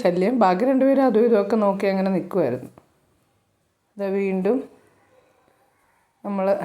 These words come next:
ദേ ഡ്രസ് സെക്ഷൻ, അതൊക്കെ നിറച്ച് സെലക്ഷൻ ഉണ്ട് കേട്ടോ. ടോപ്സ് ആണെങ്കിലും ഏത് ടൈപ്പ് വേണമെങ്കിലും നമുക്ക് കിട്ടും. അതൊക്കെ അഫോർഡബിളുമാണ്. കുട്ടികളുടെ നല്ല ഫ്രോക്സൊക്കെ അഞ്ഞൂറ്റി തൊണ്ണൂറ്റൊമ്പത്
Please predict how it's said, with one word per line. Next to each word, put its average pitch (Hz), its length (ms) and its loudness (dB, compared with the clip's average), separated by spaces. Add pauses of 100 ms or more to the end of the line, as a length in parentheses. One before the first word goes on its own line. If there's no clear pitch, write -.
(340)
ദേ 190 80 -2 (380)
ഡ്രസ് 190 300 -2
സെക്ഷൻ, 185 460 -2 (760)
അതൊക്കെ 180 260 -2 (140)
നിറച്ച് 190 500 0
സെലക്ഷൻ 254 500 0
ഉണ്ട് 180 180 0
കേട്ടോ. 180 180 -2 (100)
ടോപ്സ് 175 380 0 (100)
ആണെങ്കിലും 165 500 -2 (1200)
ഏത് 214 160 0 (140)
ടൈപ്പ് 226 280 2 (120)
വേണമെങ്കിലും 220 520 0
നമുക്ക് 190 280 -4
കിട്ടും. 170 260 -8 (1040)
അതൊക്കെ 214 320 -2
അഫോർഡബിളുമാണ്. 196 840 0 (960)
കുട്ടികളുടെ 220 460 0 (100)
നല്ല 220 320 2 (140)
ഫ്രോക്സൊക്കെ 214 560 0
അഞ്ഞൂറ്റി 202 360 -2
തൊണ്ണൂറ്റൊമ്പത് 185 480 -2